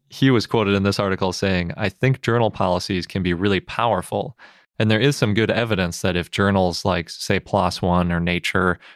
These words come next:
some of these big ones, said, 'You can't publish in our journal unless you share your three D scans,' people would probably just do it." <laughs>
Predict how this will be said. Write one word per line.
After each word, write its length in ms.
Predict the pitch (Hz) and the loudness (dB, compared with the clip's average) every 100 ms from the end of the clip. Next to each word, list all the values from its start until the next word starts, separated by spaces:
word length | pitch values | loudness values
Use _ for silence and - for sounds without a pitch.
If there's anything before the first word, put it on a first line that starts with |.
| - | -6
some 160 | - | 0
of 60 | 95 | 2
these 140 | 90 | 2
big 180 | - 101 | 0 0
ones, 320 | 95 92 90 - - - | 2 2 0 -6 -18 -8
said, 440 | - 101 170 - | 0 0 0 -4
'You 160 | 104 110 | -2 0
can't 320 | - 113 - | 0 -2 -2
publish 560 | - 110 92 90 - - - _ | -4 -2 0 -2 -4 -10 -16 _
in 160 | - 104 | -2 2
our 120 | 95 | 2
journal 500 | 85 104 95 87 85 - | 0 2 2 2 0 0
unless 320 | 95 92 - | 0 -2 -2
you 80 | 87 | -4
share 380 | - - 95 | -2 -2 0
your 160 | 92 87 | 0 -2
three 220 | - 98 | -2 -2
D 120 | 87 | -2
scans,' 640 | 85 - 135 113 87 87 - - _ _ | -4 -2 0 2 0 -4 -10 -20 _ _
people 200 | - 107 | -2 0
would 100 | 98 | 0
probably 240 | 107 90 | 0 0
just 180 | 85 85 | -2 -2
do 180 | 107 92 | 0 0
it." 120 | 82 113 - 110 | -2 -6 -6 -4
<laughs> 120 | - | -2